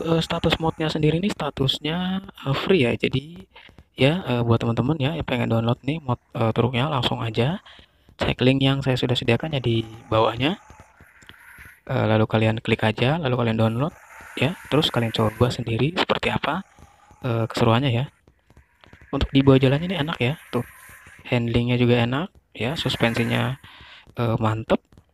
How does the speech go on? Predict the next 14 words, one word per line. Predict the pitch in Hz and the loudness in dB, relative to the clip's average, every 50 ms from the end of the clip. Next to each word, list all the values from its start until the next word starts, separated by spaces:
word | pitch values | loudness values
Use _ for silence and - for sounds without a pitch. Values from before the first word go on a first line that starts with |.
| _ _ - _ - _ _ | _ _ -20 _ -20 _ _
remnya | - 135 123 113 113 110 | -2 0 2 2 2 0
juga | - 120 120 113 107 110 110 113 - - | 0 0 2 2 2 2 0 -2 -4 -4
pakem | 107 - - - 175 202 214 - | -4 0 0 0 0 0 -2 -4
ya. | 135 | -2
Jadi | 117 117 113 117 156 175 - 165 | 0 0 2 2 4 2 2 0
rekomen | - - 143 143 139 139 | -2 -8 -10 -8 -2 0
banget | 131 120 117 139 175 - | 0 0 0 -2 -4 -4
ya | 147 160 170 | -4 -4 0
buat | 151 131 - | 0 -2 -2
kalian | - - 120 120 117 120 | -2 -4 -2 -2 0 0
yang | 120 - | 0 0
suka | - - 123 | 0 0 -2
dengan | 120 117 113 117 120 | -2 -2 -2 -4 -4
mod, | 117 117 120 | -4 -6 -8